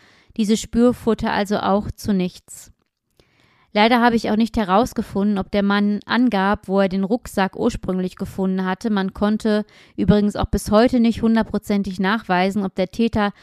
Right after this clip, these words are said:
darin wirklich die Leichenteile transportiert hatte.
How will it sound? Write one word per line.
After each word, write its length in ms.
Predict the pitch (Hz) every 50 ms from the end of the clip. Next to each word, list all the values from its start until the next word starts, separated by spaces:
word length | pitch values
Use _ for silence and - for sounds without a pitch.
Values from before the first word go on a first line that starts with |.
| - - -
darin 320 | - 196 185 196 190 190 175
wirklich 260 | 214 214 - 247 -
die 120 | - 220
Leichenteile 680 | 190 190 185 196 214 - 214 185 - 185 175 170 175 165
transportiert 800 | - - 185 175 175 - - 180 - - - 180 180 - -
hatte. 420 | - 180 - - 196 185 208 240